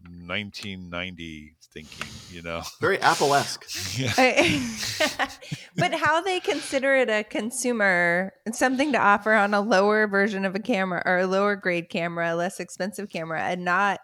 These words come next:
Speaker 3: our professional cameras just blows my
Speaker 1: It's,
Speaker 3: mind.
Speaker 1: it is. You know, it's just like, just put it in. Just put
Speaker 2: Yeah.
Speaker 1: it in for Pete's sakes, you know? You know, because you can distinguish the camera. I mean, look at all the, uh, you know, the cross A F sensors it has and,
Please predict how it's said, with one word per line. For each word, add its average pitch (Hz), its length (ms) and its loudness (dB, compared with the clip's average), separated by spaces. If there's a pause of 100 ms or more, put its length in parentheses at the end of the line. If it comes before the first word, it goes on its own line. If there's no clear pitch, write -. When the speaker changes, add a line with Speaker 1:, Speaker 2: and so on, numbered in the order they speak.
Speaker 3:
our 190 160 0
professional 185 520 -6
cameras 156 440 -8
just 165 260 -12
blows 180 240 -2
my 147 80 -6
Speaker 1:
It's, 143 80 -10
Speaker 3:
mind. 90 240 -10
Speaker 1:
it 131 180 -2
is. 95 360 -2
You 117 100 -8
know, 123 160 -4
it's 110 120 -6
just - 160 -8
like, 139 120 -4 (160)
just - 320 -6
put 151 260 -6
it 160 240 -6
in. 120 440 -4
Just - 260 -10 (160)
put - 200 -2
Speaker 2:
Yeah. - 60 -2
Speaker 1:
it - 80 -4
in 139 160 -6
for 117 160 -8
Pete's 98 280 -10
sakes, 80 400 -10
you 95 100 -12
know? 95 160 -6 (340)
You 123 120 -6
know, 127 100 2
because 131 340 -2
you 156 60 -4
can 165 160 -2
distinguish 175 580 -2
the 143 80 -4
camera. 135 340 -4
I 117 40 -4
mean, 110 140 -4
look 127 180 -4
at 113 80 -2
all 110 180 0
the, 95 320 -4
uh, 90 60 -6
you 95 160 -6
know, 90 160 -8
the 87 120 -8
cross 107 480 -2
A 95 220 -4
F 95 140 -4
sensors 107 640 -10
it 98 100 -10
has 101 560 -2
and, 95 160 -14